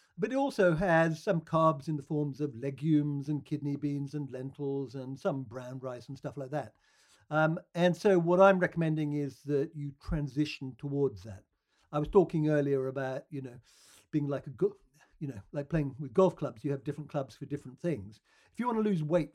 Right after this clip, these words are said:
fast, uh, and you wanna do it effectively and safely, then a keto diet seems to be a really good way of doing it.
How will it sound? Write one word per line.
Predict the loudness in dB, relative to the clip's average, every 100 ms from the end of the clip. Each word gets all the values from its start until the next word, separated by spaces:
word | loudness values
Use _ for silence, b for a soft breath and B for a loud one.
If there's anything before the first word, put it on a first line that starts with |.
| 4
fast, | 4 4 -2 -12 _ _ _ _ -2
uh, | 0 2 0
and | -2 0
you | 0
wanna | 0 -2
do | 0 0
it | 0 -6
effectively | -4 -4 -4 -10 -6 -6 -6 _ _ -12
and | -10
safely, | -2 0 0 -2 -12 -12 _ _ _
then | -2
a | -2
keto | -2 0 2
diet | 2 0 0
seems | -8 -6
to |
be | -6
a | -2
really | -2 -2
good | -4 -2
way | 0
of | 0
doing | 0 -2 -2
it. | -8